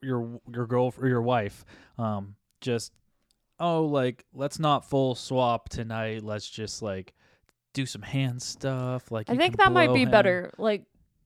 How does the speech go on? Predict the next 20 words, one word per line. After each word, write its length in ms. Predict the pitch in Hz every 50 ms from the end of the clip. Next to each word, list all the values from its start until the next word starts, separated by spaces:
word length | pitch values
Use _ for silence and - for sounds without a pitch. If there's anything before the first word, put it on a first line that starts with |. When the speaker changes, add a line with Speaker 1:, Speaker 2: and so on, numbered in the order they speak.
| _ 220 -
Speaker 2:
go, 520 | _ - 226 214 226 233 233 233 233 233 226
don't 420 | 208 196 - 254 269 294 - 269
go, 260 | 311 302 285 285 277
like, 240 | 254 233 220 208 -
full 760 | - - - - - - - - 262 247 233 226 226 226 226 226
balls 460 | 202 202 220 214 220 226 226 220 -
to 60 | - -
the 80 | 226 214
wall, 680 | 208 202 196 196 196 196 196 196 196 196 196 190 185 -
like, 380 | 185 185 165 160 - - _ _ _ - - - _ _ _
"Yeah, 260 | 262 294 302 294 285
we're 120 | 277 277 277
gonna 160 | 285 277 -
fuck 340 | - - - 294 277 277 -
everywhere," 680 | 285 277 254 262 269 262 269 254 254 254 247 240 226
blah, 200 | 226 247 269 262
blah, 180 | 262 262 262 254
blah. 340 | 233 254 247 240 220 208 208
Like, 80 | 202 131 123
Speaker 1:
Yeah. 200 | 120 113 104